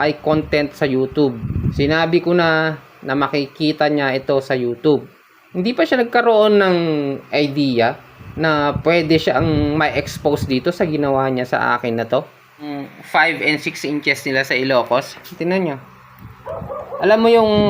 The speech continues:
anak ng palaka? Ayan, oh. Okay lang, tanggap lang natin kung may nahalo talaga na ganyan. Parang alak lang ng palaka, ang liit. Pero tingnan nyo naman, oh.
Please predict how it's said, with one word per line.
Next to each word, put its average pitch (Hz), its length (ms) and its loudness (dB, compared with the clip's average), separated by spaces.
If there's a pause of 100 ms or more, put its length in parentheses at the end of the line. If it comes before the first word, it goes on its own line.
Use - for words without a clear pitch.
(240)
anak 185 240 2
ng 190 480 2
palaka? 147 480 2 (480)
Ayan, 240 400 2
oh. 285 40 -4 (2000)
Okay 196 240 0
lang, 247 240 2
tanggap 226 400 2
lang 262 240 2
natin 226 320 2
kung 220 160 -2
may 226 160 2
nahalo 214 480 4
talaga 214 320 2
na - 20 2
ganyan. 175 540 0 (800)
Parang 196 320 0
alak 180 240 0
lang 185 240 0
ng 185 120 -2
palaka, 165 440 2
ang 175 160 0
liit. 156 320 -2 (800)
Pero 269 240 2
tingnan 370 320 8
nyo 370 60 8 (100)
naman, 359 240 8
oh. 359 240 8